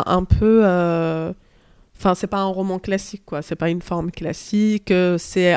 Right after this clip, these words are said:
un peu, euh... Moi, je dirais que c'est plus des chroniques. Enfin, après, c'est un roman, ça a été, euh, euh,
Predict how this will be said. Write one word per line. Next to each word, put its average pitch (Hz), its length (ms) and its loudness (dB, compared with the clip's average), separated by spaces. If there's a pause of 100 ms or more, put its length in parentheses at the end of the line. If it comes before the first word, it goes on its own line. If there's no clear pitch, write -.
un 185 140 0
peu, 240 360 0
euh... 190 360 -2 (320)
Moi, 202 80 0
je 214 60 -4
dirais 214 180 0
que - 80 -14
c'est 180 100 -4
plus 226 260 -6
des 196 120 0
chroniques. 185 580 -6 (720)
Enfin, 165 160 -2
après, - 180 -2
c'est 170 140 -2
un 147 60 2
roman, 170 360 0
ça - 140 -6
a - 20 -2
été, 170 400 -2
euh, 156 160 -2 (680)
euh, - 640 -2